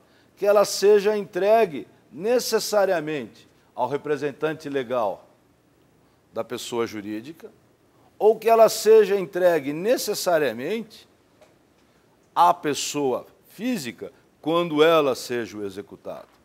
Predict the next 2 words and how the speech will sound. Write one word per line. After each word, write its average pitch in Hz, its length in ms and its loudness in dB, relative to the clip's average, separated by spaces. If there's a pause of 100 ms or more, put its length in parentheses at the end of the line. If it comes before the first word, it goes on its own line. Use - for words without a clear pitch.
(320)
Basta 170 920 6 (540)
que 170 380 0